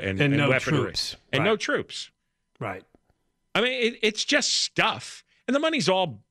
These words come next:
Speaker 1: borrowed and printed, you know, made up fake money anyway. I mean, we, we blew a lot of fake money on a lot of things. At least this is saving thousands and thousands. It's gonna save Europe. It's, it's gonna save Ukraine.
Speaker 2: There has to have been a reason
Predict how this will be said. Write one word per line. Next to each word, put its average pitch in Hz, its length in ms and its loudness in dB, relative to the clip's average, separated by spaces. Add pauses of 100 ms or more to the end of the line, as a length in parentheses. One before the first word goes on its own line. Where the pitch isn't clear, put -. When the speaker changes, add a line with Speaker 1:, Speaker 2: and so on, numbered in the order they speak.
Speaker 1:
borrowed 151 380 2
and 110 260 -4
printed, 127 640 -2
you 98 200 2
know, 110 180 2
made 117 260 2
up 120 200 -6
fake 113 280 -2
money 110 420 0
anyway. 78 480 -6 (640)
I 123 120 2
mean, 123 120 2
we, 139 140 2
we 147 160 2
blew 165 280 2
a 180 60 -2
lot 165 220 2
of 147 80 0
fake - 360 -2
money 135 380 2
on 117 340 0
a 110 100 -2
lot 127 260 4
of 113 80 -2
things. 107 420 0
At 127 140 -6
least 131 240 2
this 151 240 -2
is 110 120 -2
saving 107 560 0 (540)
thousands 131 460 2
and 110 120 2
thousands. 123 440 2
It's 165 120 0
gonna 330 140 -2
save 302 260 2
Europe. 311 480 -2
It's, - 320 -20
it's - 420 -20
gonna 190 160 -4
save 202 280 2
Ukraine. 214 460 -2 (720)
Speaker 2:
There 170 240 6
has 196 380 4
to 240 140 2
have 202 120 4
been 208 140 4
a 202 60 4
reason 175 600 2